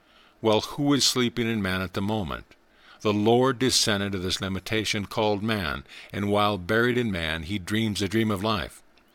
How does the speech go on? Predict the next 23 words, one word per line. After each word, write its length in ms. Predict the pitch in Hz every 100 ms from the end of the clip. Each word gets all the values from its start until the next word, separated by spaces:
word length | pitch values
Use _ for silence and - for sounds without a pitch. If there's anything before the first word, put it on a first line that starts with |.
| - - - -
But 120 | - 110
while 360 | 104 123 135
he's 240 | 123 123 87
dreaming, 440 | 98 113 117 120
may 160 | 113 107
I 60 |
tell 300 | 101 127 117
you, 260 | 90 65 62 - - -
you 160 | 110 110
can 160 | 117
be 240 | 107 117 -
anything 340 | 120 127 127
that 180 | 127 -
you 80 | 117
want 200 | 107 92
to 100 | 92
be, 360 | 107 92 67 60 -
but 160 | 104
anything 400 | 98 104 - 110
absolutely. 680 | 104 92 104 101 104 65 55 - - - -
Catch 320 | - 131 -
the 80 | -
mood. 380 | 117 120 76